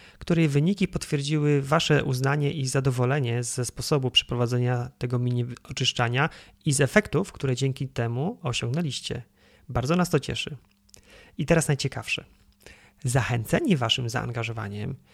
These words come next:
i efektami, które osiągnęliście, postanowiliśmy z Tatianą pójść o krok dalej i stworzyć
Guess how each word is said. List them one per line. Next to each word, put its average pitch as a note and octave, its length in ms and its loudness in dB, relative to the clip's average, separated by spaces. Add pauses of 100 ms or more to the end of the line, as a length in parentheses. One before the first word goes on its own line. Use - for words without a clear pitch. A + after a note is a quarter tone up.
(220)
i C#3+ 120 0
efektami, C#3 840 -2
które B2 260 -4
osiągnęliście, B2 760 -2 (560)
postanowiliśmy F3 840 4
z - 60 -4
Tatianą C#3+ 400 0
pójść C3+ 320 0
o C3+ 120 -2
krok C3 200 -2
dalej B2 420 0
i C#3+ 60 0
stworzyć D#3 560 -2